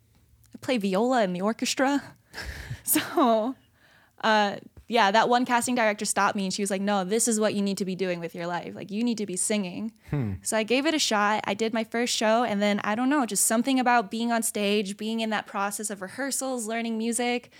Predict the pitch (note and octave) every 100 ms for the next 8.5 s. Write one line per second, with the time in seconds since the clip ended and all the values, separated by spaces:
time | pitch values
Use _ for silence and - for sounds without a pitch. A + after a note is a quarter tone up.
0 | - - _ G#3+ G3+ A3 - A3+ A3+ A3
1 | A3 A3 B3+ B3+ G#3+ - G#3 A3 - -
2 | G#3 C4 A#3+ G#3 F#3+ F#3+ F#3+ F3+ - F#3
3 | G3+ - E3+ D#3 F#3+ G3+ G#3 G3+ F#3+ G3+
4 | F#3+ - G3+ G3 F#3+ E3+ F#3+ G#3 - G2
5 | F#2+ E2+ - G#3+ G3+ - G#3 A#3 G3 G#3+
6 | A3+ E3 G#3+ G3+ - G3+ F#3 - F3 G3+
7 | F#3+ - F#3+ G3 F3+ F#3 F3 E3 E3 E3+
8 | - G#3 A#3 C#4 C#4+